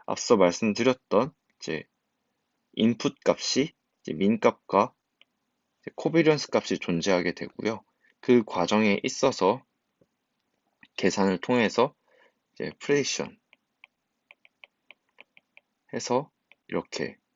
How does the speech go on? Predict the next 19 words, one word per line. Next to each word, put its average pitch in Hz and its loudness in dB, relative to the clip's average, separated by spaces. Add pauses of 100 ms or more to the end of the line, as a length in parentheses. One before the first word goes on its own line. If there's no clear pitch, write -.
(140)
프레딕트 127 0
된 110 0
결과를 92 2
얻게 - -2
되고, - -4 (540)
그리고 95 0 (200)
또 156 0 (200)
이제 85 0
매저한 104 4
값과 127 0 (100)
칼만 160 -2
게인을 113 0
통해서 107 -2 (280)
최종적으로 131 0
아웃풋이 92 0 (1900)
이렇게 - -12 (1500)
프레딕션이 110 -10
하게 110 -12
된다 - -12